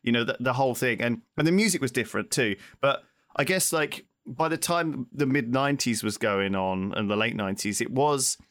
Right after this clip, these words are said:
a different generation. And, and, and, and this is the, the people at Woodstock were, were young,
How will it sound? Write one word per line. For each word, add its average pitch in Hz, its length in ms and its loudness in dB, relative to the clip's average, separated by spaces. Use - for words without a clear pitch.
a 143 40 0
different 143 360 0
generation. 117 580 2
And, 110 180 0
and, 139 200 4
and, 147 180 0
and 147 80 4
this 196 160 2
is 175 80 -4
the, - 240 -8
the 170 100 0
people 226 380 4
at 160 60 -2
Woodstock 156 460 0
were, 131 180 2
were 127 160 2
young, 127 500 2